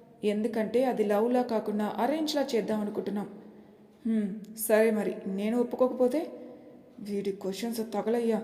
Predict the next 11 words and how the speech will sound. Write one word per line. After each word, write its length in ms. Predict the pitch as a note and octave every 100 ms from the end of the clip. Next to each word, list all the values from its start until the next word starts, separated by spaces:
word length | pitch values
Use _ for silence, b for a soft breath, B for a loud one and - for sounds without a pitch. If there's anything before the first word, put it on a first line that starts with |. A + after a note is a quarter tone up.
| B B -
క్వశ్చన్ 360 | A3+ A#3 D#4 C#4+
బ్యాంక్ 280 | A#3 A3 A3
మింగి 320 | G#3 G#3+ A#3
కాని 240 | A#3 G#3+
పుట్టాడా 400 | G#3+ G#3+ G#3+ A3+
ఏంటి?" 440 | A3+ G#3+ A3 G3+ -
అనుకుని, 340 | G3 G#3 G3+ G3+ B B B B
"మీరు 240 | A3 B3+ A#3+
ఒప్పుకుంటారని 680 | G#3 B3+ F4+ F4 D4 C4 C#4+
ఇవన్నీ 300 | A#3+ G#3 B3
చెప్పట్లేదు, 600 | A#3 G#3+ A3 G#3+ G3